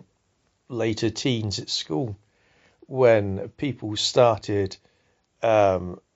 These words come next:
contemporaries started to learn to drive, and worse,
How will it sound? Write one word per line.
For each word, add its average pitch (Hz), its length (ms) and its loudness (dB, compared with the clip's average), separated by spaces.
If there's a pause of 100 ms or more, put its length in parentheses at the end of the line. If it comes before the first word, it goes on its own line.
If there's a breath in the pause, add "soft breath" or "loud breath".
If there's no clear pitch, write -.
contemporaries 110 680 -2
started 120 600 0
to 127 140 2
learn 131 420 2
to 123 160 2
drive, 113 920 0 (520)
and 123 300 0
worse, 123 680 4